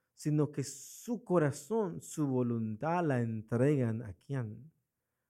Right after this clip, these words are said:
A Cristo voluntariamente. Y ahí la gran diferencia, sometimiento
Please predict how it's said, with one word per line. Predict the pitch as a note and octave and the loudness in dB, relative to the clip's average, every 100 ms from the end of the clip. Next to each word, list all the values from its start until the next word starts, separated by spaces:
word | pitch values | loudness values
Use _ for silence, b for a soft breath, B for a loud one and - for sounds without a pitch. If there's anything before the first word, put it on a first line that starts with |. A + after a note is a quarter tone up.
| _ | _
A | - F2+ | -10 -10
Cristo | - C#3 G3 - - F3+ F3 _ | -6 -4 -4 -8 -12 -10 -10 _
voluntariamente. | A2+ G#2 C3 D3 D3+ C3 B2+ A#2+ A#2+ - A#2 A2+ A2 G#2+ G#2 A2+ - _ _ - G#2+ C3 C3+ B2 G#2 - _ - | -18 -8 0 0 0 -2 -4 -8 -10 -8 -2 -2 -2 -4 -4 -8 -12 _ _ -6 -2 0 -2 -6 -12 -20 _ -8
Y | A2+ | -4
ahí | B2 D#3+ | -2 -2
la | C#3 | -6
gran | A#2+ C3 | -6 -8
diferencia, | B2 - A2+ C3 B2+ - _ _ _ _ _ | -12 -12 -10 -8 -10 -14 _ _ _ _ _
sometimiento | - G#2+ G#2 - G#2+ A2 C#3 E3 E3 D#3+ D3+ D3+ | -10 -6 -6 -6 -4 0 2 2 0 -2 -4 -4